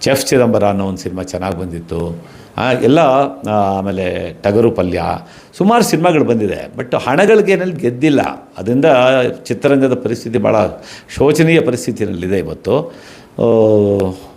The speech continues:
ಸರಿ ಹೋಗುತ್ತೆ ಅಂತ ಅಂದ್ಕೊಂಡಿದ್ದೀನಿ. ಯಾಕೆ ಮುಂದೆ ಸಾಲು ಸಾಲು ದೊಡ್ಡ ಸಿನಿಮಾಗಳಿದೆ. ಆ, ಈಗ ಕಲ್ಕಿ ಬಂದಿದೆ, ಅದರಿಂದ ಚಿತ್ರಮಂದಿರದ ಮಾ-, ಮಾಲೀಕರಿಗೆ ಸ್ವಲ್ಪ ನಿರಾಳ ಆಗಿದೆ.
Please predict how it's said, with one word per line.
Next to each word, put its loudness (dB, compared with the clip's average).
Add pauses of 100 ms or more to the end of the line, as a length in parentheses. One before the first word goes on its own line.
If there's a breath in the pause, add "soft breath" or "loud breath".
(200)
ಸರಿ 4
ಹೋಗುತ್ತೆ 2
ಅಂತ 0
ಅಂದ್ಕೊಂಡಿದ್ದೀನಿ. -2
ಯಾಕೆ -2
ಮುಂದೆ 0
ಸಾಲು 0
ಸಾಲು 0
ದೊಡ್ಡ 0
ಸಿನಿಮಾಗಳಿದೆ. -2 (520 loud breath)
ಆ, 2
ಈಗ 4
ಕಲ್ಕಿ 2
ಬಂದಿದೆ, -2
ಅದರಿಂದ -2
ಚಿತ್ರಮಂದಿರದ 2
ಮಾ-, -2
ಮಾಲೀಕರಿಗೆ 0
ಸ್ವಲ್ಪ 2
ನಿರಾಳ 2
ಆಗಿದೆ. -4